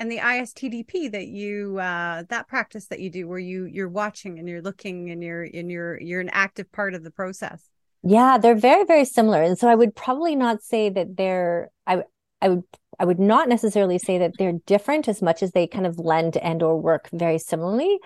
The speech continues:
Speaker 2: from, uh, different neuroscience research. And so you're absolutely correct in that in the I S T D P work, we are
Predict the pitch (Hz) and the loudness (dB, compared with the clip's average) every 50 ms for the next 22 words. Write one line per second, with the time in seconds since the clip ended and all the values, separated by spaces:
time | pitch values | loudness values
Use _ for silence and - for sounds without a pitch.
0 | - - - - _ _ - - 202 185 175 170 165 160 - - _ _ 160 165 | -12 -20 -20 -20 _ _ 0 0 2 2 2 0 -2 -4 -4 -8 _ _ -6 -2
1 | 165 160 - - - 185 - - 185 175 160 - - - - - - 175 170 160 | -2 -2 -2 0 0 0 2 2 2 2 2 0 -4 -8 -8 -4 -2 2 4 4
2 | 165 156 - 165 151 151 147 147 - 151 156 - - - - - - 180 170 - | 4 2 2 0 0 0 -2 -4 -4 -6 -6 -4 -4 -4 -4 -2 -2 -2 2 4
3 | 185 185 175 - - 220 311 311 - - 226 131 170 - - - - 170 170 135 | 6 6 6 6 4 4 2 2 2 0 2 2 2 -2 -4 -2 0 2 2 2
4 | - - - - - - 185 175 180 170 165 160 160 - _ - - - _ _ | 0 -2 -6 -10 -4 -4 -2 -2 0 0 0 0 -2 -6 _ -20 -20 -20 _ _
5 | _ 202 208 233 254 233 - 185 185 175 180 170 180 170 - - - 175 160 156 | _ 4 6 6 6 6 4 2 2 0 -2 -6 -10 -12 -10 -8 -6 -4 -4 -6
6 | 170 - - 165 165 196 226 254 - - - _ - _ _ _ _ _ 190 202 | -6 -4 -2 2 2 4 2 2 0 -6 -18 _ -20 _ _ _ _ _ 4 4
7 | 226 285 277 254 | 6 6 4 2